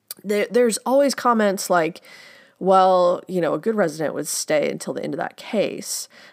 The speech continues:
um, voluntarily, not as, not as, you know, like, on the clock, not on the, on the books," right? Um, you know, a good resident would really learn from this case because it's a once in a lifetime case, right? You know, stuff like that came up, uh,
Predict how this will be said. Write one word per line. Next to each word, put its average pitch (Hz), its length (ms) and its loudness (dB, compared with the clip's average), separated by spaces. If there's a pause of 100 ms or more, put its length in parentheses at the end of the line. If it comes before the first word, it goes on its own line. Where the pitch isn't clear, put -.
um, 151 300 2
voluntarily, 165 1080 -2 (300)
not 180 360 2
as, 147 600 -2 (260)
not 170 400 0
as, 170 340 -4
you 170 120 -4
know, 143 60 -2
like, 147 200 -6
on 156 220 -2
the - 80 -8
clock, - 420 -8
not 175 300 0
on 175 280 0
the, 160 280 -2
on 180 100 0
the 160 60 -2
books," - 420 -6
right? 131 320 -2 (300)
Um, 165 440 -4
you 175 120 -4
know, - 60 -4
a 175 40 -8
good 226 180 0
resident 180 360 0
would 151 120 -6
really 151 200 -2
learn 143 260 -2
from 165 160 -12
this 175 160 -6
case - 260 -8
because - 280 -8
it's 156 120 -10
a 160 40 -8
once - 240 -8
in - 80 -8
a - 20 -6
lifetime - 340 -8
case, - 440 -12 (180)
right? - 320 -8 (300)
You 196 100 0
know, 185 200 2
stuff 294 360 -2
like 226 300 2
that 180 300 2
came 208 220 -2
up, 190 320 0 (600)
uh, 175 220 2